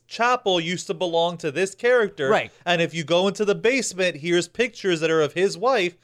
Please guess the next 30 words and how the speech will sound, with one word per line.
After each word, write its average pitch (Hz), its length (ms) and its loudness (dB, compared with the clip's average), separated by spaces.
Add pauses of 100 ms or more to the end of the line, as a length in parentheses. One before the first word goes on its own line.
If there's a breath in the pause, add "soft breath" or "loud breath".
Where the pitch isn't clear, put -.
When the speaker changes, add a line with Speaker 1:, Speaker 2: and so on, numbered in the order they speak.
(240 soft breath)
Speaker 1:
and 170 400 2
his 175 180 2
Speaker 2:
Okay. - 160 -6
Speaker 1:
connection 196 500 0
to 185 200 2
this 175 360 0
event, 190 400 -2
and 147 140 -8
it's 139 140 -10
like, 135 180 -8
Speaker 2:
So - 140 -4
Speaker 1:
shit 269 60 0
Speaker 2:
there 294 80 2
Speaker 1:
like 302 100 0
Speaker 2:
is 226 60 -2
Speaker 1:
that. 226 60 0
Speaker 2:
environmental 135 600 -2
Speaker 1:
Yeah, 226 120 0
Speaker 2:
stuff 202 80 4
Speaker 1:
yeah, 196 180 4
Speaker 2:
at - 60 -2
the 147 60 -6
Speaker 1:
yeah. - 40 -4
There's 139 120 0
Speaker 2:
very 147 100 2
Speaker 1:
a 147 40 0
lot 156 160 2
Speaker 2:
end. 113 120 -2
Speaker 1:
of 104 40 -10
it. - 80 -18